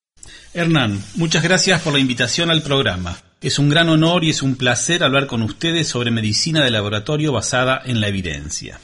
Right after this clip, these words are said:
Tu primera pregunta, ¿qué es la medicina de laboratorio basada en evidencia? Ha habido un gran número de definiciones para la medicina de laboratorio basada en la evidencia a lo largo del tiempo.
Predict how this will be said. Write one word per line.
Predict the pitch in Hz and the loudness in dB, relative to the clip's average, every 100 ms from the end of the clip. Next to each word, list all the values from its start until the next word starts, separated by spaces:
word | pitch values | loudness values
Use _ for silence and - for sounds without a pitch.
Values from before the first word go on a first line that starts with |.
| - | -2
Tu | 170 165 165 | 2 4 4
primera | 165 175 208 214 | 2 2 4 4
pregunta, | 196 175 208 196 202 196 190 - | 4 4 4 4 4 2 0 -2
¿qué | 170 | 2
es | 185 | 4
la | 160 | 6
medicina | 151 143 - 180 | 4 4 2 2
de | 160 | 4
laboratorio | 131 120 123 117 160 156 | 4 4 2 2 2 2
basada | 131 - 143 | 2 2 2
en | 135 | 2
evidencia? | 123 147 107 95 - 113 123 - | 4 4 2 0 -2 -2 -2 0
Ha | 185 | 0
habido | 208 196 | 4 4
un | 185 | 6
gran | 196 196 196 | 6 6 6
número | 214 208 185 | 6 6 4
de | 143 | 4
definiciones | 131 - 123 117 - 196 135 120 - | 2 0 -2 0 0 2 4 2 0
para | 123 | 0
la | 120 117 | 2 2
medicina | 117 117 - 151 | 0 0 0 2
de | 131 | 2
laboratorio | 117 107 107 101 143 151 143 | 2 0 0 -2 0 2 2
basada | 113 - 120 | 0 0 0
en | 110 | 0
la | 98 | 0
evidencia | 98 110 104 95 113 | -2 0 -2 -2 -2
a | |
lo | 110 | 0
largo | 113 110 101 | 0 0 -2
del | 90 87 | -4 -6
tiempo. | 69 71 76 | -10 -12 -16